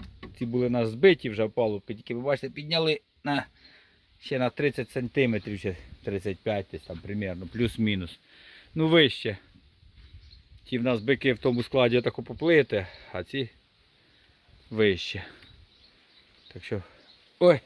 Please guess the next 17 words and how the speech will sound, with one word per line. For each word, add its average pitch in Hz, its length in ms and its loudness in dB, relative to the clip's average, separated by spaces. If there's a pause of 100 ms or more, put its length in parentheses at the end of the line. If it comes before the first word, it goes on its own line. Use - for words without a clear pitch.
(160)
предстоїть 151 520 -10
нам 139 140 -4
робота. 139 520 -4 (880)
Як - 80 -18
кажуть, 120 320 -6 (840)
нема 175 300 4
покоя. 110 680 2 (1700)
Покой 147 300 -2
нам 139 180 -2
то 123 140 -4
косниться, 117 580 -6
так. - 360 -6 (2000)
Ще 120 180 -4
такі 160 380 0 (1600)
Щас - 360 -4
шукаємо 139 460 2
камінь, 135 560 0